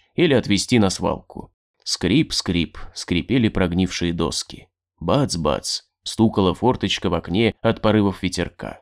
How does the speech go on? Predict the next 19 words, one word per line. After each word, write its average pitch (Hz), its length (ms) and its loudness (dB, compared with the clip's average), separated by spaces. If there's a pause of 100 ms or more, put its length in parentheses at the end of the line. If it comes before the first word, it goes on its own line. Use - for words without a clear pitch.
(120)
Щёлк-щёлк. 92 920 -2 (180)
Вдруг 92 360 0
начал 92 300 0
раздаваться 87 580 -2
необычный 90 540 0
звук. 78 460 -10 (280)
Живой, 85 500 0
приживой 98 540 2
звук, 90 540 -2
не 113 140 6
похожий 107 500 4
ни 101 120 8
на 98 180 4
один 101 280 4
другой 98 340 2
шум 127 340 2
в 95 40 0
заброшенном 92 580 2
жилище. - 640 -6